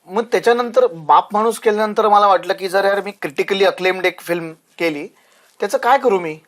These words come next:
क्रिटिकली अक्लेम फिल्मचं काय करू? अं,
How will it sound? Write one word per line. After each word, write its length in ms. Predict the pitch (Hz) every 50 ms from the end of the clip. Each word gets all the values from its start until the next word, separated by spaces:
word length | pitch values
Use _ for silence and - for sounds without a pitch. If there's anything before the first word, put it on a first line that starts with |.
| _ _ _ _ _ _ _ _ _ _ _ _ _ _ _ _ _ _ -
क्रिटिकली 400 | - 160 165 202 208 226 226 226
अक्लेम 280 | 226 214 220 226 226 208
फिल्मचं 260 | 208 214 214 233 220
काय 180 | 208 208 208
करू? 240 | 175 170 165 143 135 131 _ _ _ _ _ _ _ _ _ _ _ _ _ _ _ _ _ _ _ _ _ -
अं, 540 | 165 160 156 156 151 147 143 139 143 139